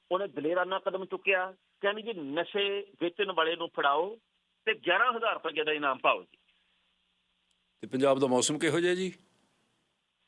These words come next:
Speaker 1: ਪੰਜਾਬ ਦੇ ਵਿੱਚ ਅੱਜ ਮੌਸਮ ਠੀਕ ਰਿਹਾ ਜੀ, ਬੱਦਲਵਾਈ ਸੀਗੀ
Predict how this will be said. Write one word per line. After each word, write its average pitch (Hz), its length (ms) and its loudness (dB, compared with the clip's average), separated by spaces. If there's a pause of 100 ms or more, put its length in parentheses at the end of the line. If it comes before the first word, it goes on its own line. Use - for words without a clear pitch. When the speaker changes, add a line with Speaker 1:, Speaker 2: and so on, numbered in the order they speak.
(1160)
Speaker 1:
ਪੰਜਾਬ 190 320 2
ਦੇ 247 80 0
ਵਿੱਚ 247 240 0 (320)
ਅੱਜ 190 140 -4
ਮੌਸਮ 208 420 -2 (360)
ਠੀਕ 170 220 -8
ਰਿਹਾ 214 140 0
ਜੀ, 226 100 -10
ਬੱਦਲਵਾਈ 175 500 -2
ਸੀਗੀ 196 340 -10